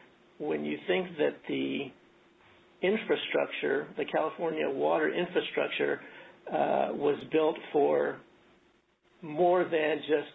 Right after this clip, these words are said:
two out of ten years having average or above average rainfall, uh, you're right. The, there needs to be continued effort, continued sensitivity to, uh,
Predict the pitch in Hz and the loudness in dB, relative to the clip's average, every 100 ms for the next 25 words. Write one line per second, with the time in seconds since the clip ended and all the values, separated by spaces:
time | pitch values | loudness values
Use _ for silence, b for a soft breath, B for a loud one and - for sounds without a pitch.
0 | - 202 185 156 143 147 175 151 156 156 | -2 4 6 6 4 -2 -2 0 0 0
1 | 147 143 147 143 - 147 147 147 143 139 | 0 0 0 0 0 0 0 0 0 -2
2 | 147 143 143 143 135 135 139 156 175 170 | 0 0 2 0 0 -2 -2 0 0 0
3 | 139 139 - B B B B - 160 151 | 0 0 -2 B B B B 0 2 2
4 | - - 151 156 156 165 139 - 147 143 | -2 -2 2 4 4 4 0 -4 -4 -2
5 | 143 - - _ _ _ _ - - - | -2 -6 -14 _ _ _ _ -20 -20 -20
6 | _ - - 156 147 165 156 151 180 - | _ -18 -4 -2 0 0 0 -2 -4 -4
7 | 143 139 - 175 165 151 147 156 - 151 | -6 -6 -4 0 2 2 2 2 0 -2
8 | 156 - 147 147 156 147 147 160 156 - | -2 -4 -6 -2 -2 -2 -2 -4 -2 -4
9 | - 151 143 - - - - - - - | 0 0 0 -2 -4 -6 -6 -8 -16 -18
10 | - - - 143 143 | -20 -8 -2 0 0